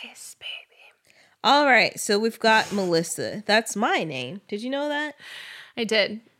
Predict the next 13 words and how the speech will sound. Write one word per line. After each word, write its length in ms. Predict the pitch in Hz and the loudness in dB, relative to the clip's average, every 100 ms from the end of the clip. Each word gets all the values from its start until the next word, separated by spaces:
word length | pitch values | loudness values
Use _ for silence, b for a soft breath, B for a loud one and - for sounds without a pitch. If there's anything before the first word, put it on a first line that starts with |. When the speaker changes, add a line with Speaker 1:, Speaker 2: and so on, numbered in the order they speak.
| _ | _
Speaker 2:
Okay. 280 | 208 139 190 _ b b b | -4 -2 -4 _ b b b
Stop 340 | - 220 220 285 | -4 4 4 4
Speaker 1:
<laughs> 80 | - | 4
Speaker 2:
posting 460 | 262 277 - 285 | 2 4 0 0
videos 540 | 196 190 190 180 208 247 | 2 2 2 2 0 -2
about 500 | 202 170 175 147 - | 2 4 4 0 -6
white 340 | - 202 233 233 | -4 2 2 0
people 320 | 214 185 180 | -6 -4 -2
not 220 | 196 208 | -2 -4
cleaning 380 | - 262 285 170 | -4 -2 -2 -2
themselves. 600 | 156 185 - 87 - - | -2 -4 -4 -6 -8 -8
And 180 | 170 - | -6 -6
pictured 580 | - 254 - 196 175 | -4 -4 -2 -4 -4